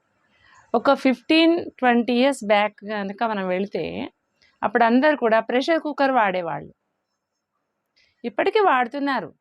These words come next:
ప్రెషర్ కుక్కర్, ఏ పప్పు పెట్టుకోవడానికో దేనికో ఒకదానికైతే వాడుతున్నారు ఇప్పుడు కూడా. కానీ ఒక ట్వంటీ ఇయర్స్ బ్యాక్ అయితే కంప్లీట్గా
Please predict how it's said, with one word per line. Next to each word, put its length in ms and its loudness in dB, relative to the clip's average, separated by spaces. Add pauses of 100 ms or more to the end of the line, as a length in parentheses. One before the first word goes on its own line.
ప్రెషర్ 280 -8
కుక్కర్, 380 -8 (240)
ఏ 200 -2
పప్పు 280 -4
పెట్టుకోవడానికో 920 -2 (680)
దేనికో 360 4
ఒకదానికైతే 720 2
వాడుతున్నారు 640 0
ఇప్పుడు 220 -14
కూడా. 360 -8 (1080)
కానీ 600 0 (640)
ఒక 320 2
ట్వంటీ 440 0
ఇయర్స్ 400 0
బ్యాక్ 300 0
అయితే 380 -2
కంప్లీట్గా 1120 0